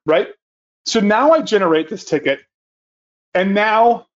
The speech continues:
I can access the plans for world domination, right? I can, I can now see these because I now have access as domain admin. Realistically, the domain admin is gonna have access to,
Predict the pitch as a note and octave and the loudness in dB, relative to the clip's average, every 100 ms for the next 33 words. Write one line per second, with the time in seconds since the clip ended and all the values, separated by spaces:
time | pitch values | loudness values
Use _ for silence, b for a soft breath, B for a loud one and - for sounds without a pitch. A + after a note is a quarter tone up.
0 | _ F3 F#3+ F#3 D#3+ E3+ - D#3 D3 - | _ -4 -2 -2 0 -2 0 -2 -2 -8
1 | - D#3+ C#3+ C#3+ - D3+ A#2+ C3+ C3+ C3+ | -8 -4 -4 -4 -4 -6 -2 -4 -2 -6
2 | C3 A#2+ A#2+ - - C3+ - G3 G#3 F#3+ | -6 -12 -14 -14 -6 -4 -2 -2 0 -2
3 | G#3+ G3+ G3 A3+ B3+ C4+ C4+ - - B3+ | -2 0 0 2 2 0 -2 -6 -2 0
4 | B3 F#3+ D3+ - F3 F#3 F3 E3+ F3 G3 | 0 -2 -6 -6 -4 -2 0 0 0 0
5 | B3 G3+ F#3 D#3+ D#3+ - E3+ D3 C#3+ - | 0 0 -2 -2 -6 -2 -2 -2 -6 -2
6 | D3 C3+ D#3+ B3 A#3 A3+ A3 - D3+ G#3+ | -4 -2 0 2 2 -2 -6 -8 -2 2
7 | G3 F#3+ G3 F#3 E3+ D3+ C#3+ D3+ D#3+ E3+ | 2 0 -4 0 0 0 -2 0 -2 0
8 | D3 C#3+ D3 B2+ - D3+ C#3 C3+ - C3+ | 0 0 -4 -8 -4 -2 -2 -4 -4 -6
9 | - C3 - - B2 | -4 -6 -6 -8 -10